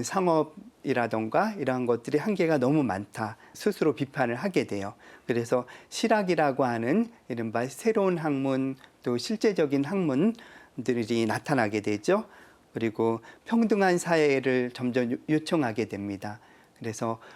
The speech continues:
황일강 시몬 혹은 황일강 베드로라고 하는 순교 복자는 천민 출신임에도 불구하고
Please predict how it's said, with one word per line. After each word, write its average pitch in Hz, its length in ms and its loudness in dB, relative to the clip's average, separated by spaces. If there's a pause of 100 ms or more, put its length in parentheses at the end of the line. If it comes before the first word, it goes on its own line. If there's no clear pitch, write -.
황일강 175 960 0
시몬 117 540 -2
혹은 135 240 0
황일강 147 880 0
베드로라고 135 640 2
하는 135 240 0
순교 180 360 0
복자는 156 600 0 (400)
천민 190 400 0
출신임에도 143 720 0
불구하고 120 720 0